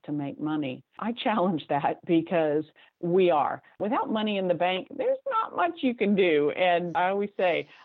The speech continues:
profit is good, even in a not-for-profit. So you've gotta have a good financial structure that will allow you to then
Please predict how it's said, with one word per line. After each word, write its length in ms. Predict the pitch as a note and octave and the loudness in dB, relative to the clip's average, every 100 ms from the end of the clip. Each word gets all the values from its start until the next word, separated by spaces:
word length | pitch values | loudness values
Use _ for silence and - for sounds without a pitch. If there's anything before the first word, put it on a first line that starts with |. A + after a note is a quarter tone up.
| _ _ _ | _ _ _
profit 480 | - A#3 A#3 A3+ A3+ _ _ _ _ | 0 0 0 -4 -6 _ _ _ _
is 140 | G#3 D#3 | -6 -2
good, 360 | E3 E3+ - - - - | 0 0 0 -10 -16 -6
even 280 | B3+ A#3+ A3+ | -4 -2 -4
in 100 | G3 | -6
a 80 | |
not-for-profit. 960 | F#3 F3 - F3+ E3+ A3+ C#3+ C#3 - - _ | -4 -6 -4 -4 -2 0 0 -2 -8 -10 _
So 520 | F#3+ E3 D#3+ D#3+ D#3+ _ _ | -2 0 0 0 -2 _ _
you've 200 | G#3 G#3 | -4 0
gotta 320 | A#3+ A#3 A#3 | 2 2 0
have 540 | A3 F#3 F#3 E3 D3+ D3 _ _ _ - | -2 -4 -2 -2 -4 -8 _ _ _ -4
a 80 | E3+ | -4
good 460 | C#3+ F3 E3+ D#3+ - _ | 2 4 4 0 -10 _
financial 800 | F3 D#3 D#3 D3 D3 D3+ C#3+ C#3 _ _ | -2 0 0 -2 -4 -4 -4 -4 _ _
structure 560 | E3+ E3+ E3+ E3 D3+ D3 _ _ A3+ | -2 -2 -2 -2 -2 -4 _ _ 0
that 180 | G#3+ | 0
will 300 | A3 A#3 A3+ B3 | 2 4 4 2
allow 640 | A#3+ B3 A#3+ B3+ C#4 D4 | 0 0 -2 -4 -2 0
you 260 | B3 F#3 E3 | 2 2 2
to 100 | E3 | 2
then 480 | E3 D3 D3 D3 | 2 0 -2 -4